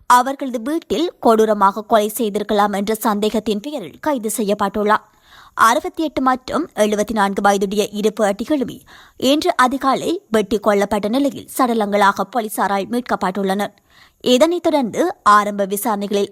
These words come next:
அவர்கள் கூர்மையான ஆயுதத்தால் தாக்கப்பட்டிருப்பது தெரிய வந்துள்ளது. அதற்கு பின்னர் மூதூர் நீதவான் நீதிமன்றத்தில் விசாரணை மேற்கொள்ளப்பட்டுள்ளது. போலீசாரின் விசாரணையின் போது இறந்த பெண்களின் பேத்தி என்று கூறப்படும்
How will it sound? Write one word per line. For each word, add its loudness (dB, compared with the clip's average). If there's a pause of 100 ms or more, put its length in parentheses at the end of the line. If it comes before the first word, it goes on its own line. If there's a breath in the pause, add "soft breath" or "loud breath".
அவர்கள் -2
கூர்மையான 0 (120)
ஆயுதத்தால் 0
தாக்கப்பட்டிருப்பது -2 (100)
தெரிய 0
வந்துள்ளது. 0 (760 loud breath)
அதற்கு -2
பின்னர் -2 (220)
மூதூர் 2
நீதவான் 2
நீதிமன்றத்தில் -2 (100)
விசாரணை 2
மேற்கொள்ளப்பட்டுள்ளது. 0 (560 soft breath)
போலீசாரின் 2
விசாரணையின் -2
போது 2 (380)
இறந்த 0
பெண்களின் -2
பேத்தி 0
என்று -4
கூறப்படும் 0